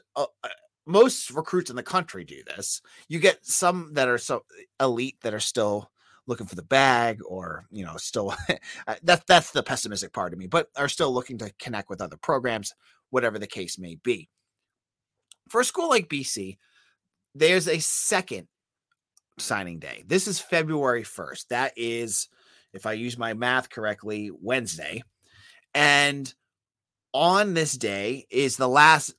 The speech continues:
later period for National Signing Day. Now, I, you know, in a lot of cases,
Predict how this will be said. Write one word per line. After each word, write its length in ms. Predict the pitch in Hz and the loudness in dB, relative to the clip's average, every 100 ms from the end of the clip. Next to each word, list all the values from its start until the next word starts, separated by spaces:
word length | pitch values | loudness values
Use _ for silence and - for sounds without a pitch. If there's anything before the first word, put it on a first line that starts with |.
| - | -12
later 520 | 117 143 233 185 123 | -2 0 0 0 -2
period 520 | - - 98 85 78 | -4 -12 -10 -10 -12
for 120 | - | -14
National 380 | 85 78 78 82 | -14 -12 -12 -10
Signing 360 | - 82 67 67 | -10 -10 -12 -16
Day. 160 | - 78 | -16 -4
Now, 260 | 139 135 131 _ _ _ _ _ - | -2 -2 -4 _ _ _ _ _ -2
I, 120 | 214 | -2
you 140 | 247 262 | 0 4
know, 160 | 269 | 8
in 60 | 247 | 8
a 80 | 226 | 8
lot 260 | 233 302 | 6 4
of 80 | 294 | 4
cases, 580 | - 190 175 165 156 139 | 2 -2 -2 -4 -4 -6